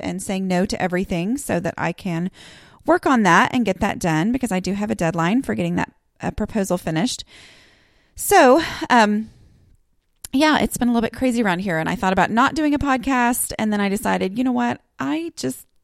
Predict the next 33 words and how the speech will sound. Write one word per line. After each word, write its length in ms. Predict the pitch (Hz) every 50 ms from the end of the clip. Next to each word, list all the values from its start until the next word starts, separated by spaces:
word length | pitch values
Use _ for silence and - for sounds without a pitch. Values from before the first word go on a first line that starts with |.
| _ _ - 226
love 280 | 220 226 233 254 254
my 120 | 269 277 285
podcast 460 | - - 285 294 - - 214 - -
listeners. 420 | - - - - - 214 - - _ -
<laughs> 80 | - - - _ _ - - - - - - -
So 300 | - - 175 320 302 294
I'm 260 | - - 240 254 254
going 280 | 240 240 240 247 254 -
to 100 | 320 220
do 160 | 220 190 180
one. 220 | 175 165 175 214
So 140 | 226 - 226
we'll 140 | 226 262 277
see 220 | - - 262 262
how 180 | 240 233 208 202
this 240 | 202 185 196 - -
goes 400 | - 190 175 160 165 277 285 -
for 160 | - 226 226
podcast 560 | - - 190 180 - - 190 170 165 - -
number 220 | 170 160 156 151
fifty-seven. 840 | 160 - - 156 - - 156 170 - - 135 135 143 156 220 269 285 - - - - - - - -
I'm 80 | -
gonna 160 | 262 269 277 285
talk 380 | - - 320 339 339 - - - -
about 640 | 277 220 220 220 208 202 202 196 190 - - - - _ - _ _ _ _
awkward 360 | - 226 - - 254 226 220
pauses. 720 | - - 240 214 185 196 208 165 - - - - - - - _ _ _ _ _ _ _ _ _ _ _ _ _ _ _ - -
That's 140 | - 226 -
what 100 | 226 208
I'm 120 | 208 214
calling 400 | 233 240 240 190 190 185 180 175
this 180 | - - - -
one. 160 | - - 131